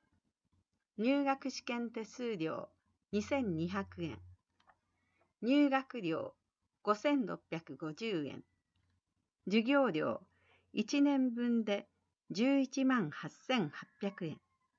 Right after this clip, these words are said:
問い合わせ、熊本県立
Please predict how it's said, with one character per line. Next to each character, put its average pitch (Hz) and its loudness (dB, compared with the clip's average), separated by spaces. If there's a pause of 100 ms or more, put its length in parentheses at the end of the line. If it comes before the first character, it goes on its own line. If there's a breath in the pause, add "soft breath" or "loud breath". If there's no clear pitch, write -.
(1120)
問 247 2
い 233 2
合 226 2
わ 202 0
せ、 - -8 (760)
熊 269 6
本 262 0
県 226 0
立 202 -2